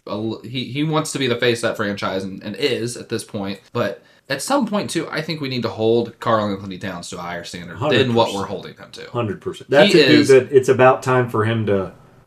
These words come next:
Speaker 1: Step up.
Speaker 2: Like, are you a role guy or are you, are you one of these top
Speaker 1: Are you an all-star, which
Speaker 2: Yeah.
Speaker 1: you should be? He has the talent. He has the game for it.
Speaker 2: Especially in the league where you see these other big guys.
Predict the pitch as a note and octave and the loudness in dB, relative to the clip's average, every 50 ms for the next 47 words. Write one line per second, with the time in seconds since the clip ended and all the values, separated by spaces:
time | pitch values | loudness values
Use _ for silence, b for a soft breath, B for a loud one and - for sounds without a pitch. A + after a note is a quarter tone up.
0 | G#3 - - - - F3+ F3+ F3+ - - A#2 A2+ A2 E2+ - - - G#2+ G2+ G2 | -14 -12 -10 -4 -2 -2 -2 -2 -2 -4 -2 -2 -2 -2 -4 -8 -8 -6 -4 -4
1 | A2 A#2 A2 G#2+ A2 A2+ A#2+ A2 G2+ G2 A2 C#3 D#3 E3 D3+ D3 D3+ D3 D3 D3+ | -2 -2 -2 0 2 2 4 4 4 6 8 8 10 8 8 8 8 8 8 8
2 | D#3 D3 B2+ A#2 A2+ G#2+ G#2+ A2 A2+ A#2 A#2 A2+ A2 A2+ A2+ A#2 A2 G#2 G#2 B2 | 6 6 4 4 4 2 0 0 0 2 4 4 2 2 0 -2 -2 -2 0 2
3 | D3+ D3 A#2+ A#2 A2 G#2+ G2+ G2 F#2+ F#2 - - - A2+ G2+ F#2+ F2+ - - - | 2 2 2 2 0 0 0 -2 -2 -4 -6 -6 -4 -4 -4 -4 -4 -8 -10 -8
4 | C3+ C#3 D3 D#3 B2+ A#2+ D#3 A3 A#3+ - - G2+ F2 D2+ F2+ G#2 G#2+ - C#3 A#2+ | -6 -4 -2 0 0 2 2 2 0 -2 -4 -4 -6 -4 -2 -2 -2 -2 -2 -2
5 | B2 - - D#3+ E3+ C#3 A#2 - - D#3 D#4 E4 - F2+ - - - E3 D#3 D#3 | -4 -2 -2 -2 -2 -2 -4 -4 -2 0 0 0 -2 -2 -6 -8 -6 -6 -6 -4
6 | C#3 A#2+ A#2 - G2 - - G2+ G#2+ A#2 A#2+ C#3+ E3+ G#3 A3+ G3+ B B B B | -4 -6 -6 -8 -10 -8 -4 -4 -2 0 0 0 0 0 -2 -4 B B B B
7 | B B - G#2+ G2 F#2+ E2 D#2 - - C#2+ - - F2+ G#2+ B2+ D3 E3 E3 - | B B -8 -8 -6 -6 -8 -10 -10 -8 -8 -8 -6 -4 -4 -4 -4 -6 -6 -4
8 | F3+ F3+ F#3+ G3 G3 F#3+ - - - _ - G#3+ G3+ - G3+ E3 C#3+ C3 C3 C#3+ | -4 -2 -2 -2 -2 -4 -6 -8 -10 _ -4 -4 0 2 4 4 6 6 8 6
9 | C#3 B2 B2+ B2+ A2+ A#2 - B2+ A2+ G#2 A2+ A2+ G2+ G2 F#2 F2+ A2+ G#2+ G2 G#2 | 6 6 2 -2 -2 -4 -4 -4 -4 0 0 0 0 0 0 -2 -2 0 0 -2
10 | G2 F#2+ F#2 F2 E2+ - - - - _ | -2 -2 -4 -6 -10 -12 -16 -20 -20 _